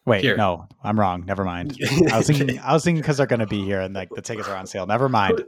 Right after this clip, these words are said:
Speaker 1: I'm
Speaker 2: who's
Speaker 1: an
Speaker 2: the high,
Speaker 1: idiot.
Speaker 2: who's the high one here? Come on.
Speaker 1: Oh, wow. Uh, that's, I'm, I'm not gonna cut that. I want to,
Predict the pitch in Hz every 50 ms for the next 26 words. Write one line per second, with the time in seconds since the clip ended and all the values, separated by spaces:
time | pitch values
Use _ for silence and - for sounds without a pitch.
0 | - - 101 104 107 - 139 180 180 190 - 151 - 156 156 - 214 202 - 151
1 | 135 135 127 113 110 101 98 104 104 - _ _ _ _ - - - 110 107 101
2 | 101 95 _ - 110 107 107 101 98 92 85 82 90 90 92 92 92 87 87 85
3 | 85 90 - 98 92 92 90 90 90 90 87 87 87 90 90 92 90 90 98 110
4 | 110 _ _ _ _ _ _ _ _ _ _ - - 98 101 98 - - - -
5 | - - _ _ _ - 92 101 104 - - - 107 104 110 113 - 110 - -
6 | 123 127 - - 95 92 90 90 90 98 113 117 - - 92 87 90 104